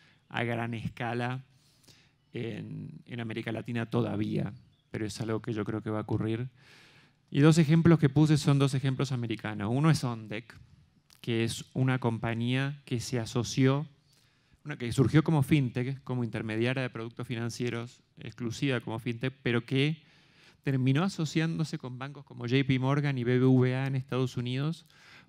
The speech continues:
para que amba-, ambas instituciones puedan agrandar su base de clientes.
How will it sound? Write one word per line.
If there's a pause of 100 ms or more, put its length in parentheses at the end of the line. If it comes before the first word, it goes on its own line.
para
que
amba-,
ambas
instituciones
puedan
agrandar
su
base
de
clientes.